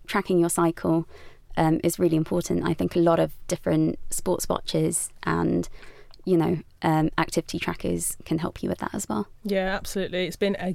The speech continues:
Speaker 2: game changer for me. I feel like I must tell everybody who will listen, even the men in my life. I'm like, "Track your cycle." Okay, <laughs> um, and then the last one, strength training for both men and women increases testosterone.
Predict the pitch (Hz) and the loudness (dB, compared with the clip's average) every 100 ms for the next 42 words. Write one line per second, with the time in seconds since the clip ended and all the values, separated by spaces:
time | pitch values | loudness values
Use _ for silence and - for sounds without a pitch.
0 | - - 214 233 220 196 202 180 180 - | -2 2 4 4 4 2 0 2 0 2
1 | 196 175 190 170 - - 170 170 226 220 | 0 2 0 0 0 0 2 2 4 4
2 | 220 190 190 185 185 180 170 185 - 180 | 4 2 2 2 2 2 2 0 2 2
3 | 190 - - 220 214 220 208 202 196 180 | 2 -2 2 4 4 6 6 6 4 2
4 | 165 180 165 - 190 160 - - 269 - | 2 2 0 -2 0 0 -2 -4 -2 -2
5 | 214 220 269 170 - - - - - - | -2 -4 -4 -6 -4 -4 -4 -6 -6 0
6 | 226 - 247 214 202 214 226 214 214 - | 2 6 6 8 6 6 6 4 4 2
7 | 214 220 220 233 220 220 233 285 294 302 | 2 4 6 6 6 4 4 6 4 4
8 | 202 170 190 - - - - - - - | 0 0 -2 -6 -10 -8 -8 -10 -14 -10
9 | - - 269 339 - - 240 202 180 165 | -6 2 2 2 -2 -2 2 4 2 -2
10 | - 208 190 190 220 285 294 247 190 175 | -2 0 2 2 2 2 4 2 4 2
11 | 160 170 - 254 - 247 - 165 - 302 | 0 -4 0 0 2 -2 0 -2 4 4
12 | - 202 127 117 | 6 2 2 -2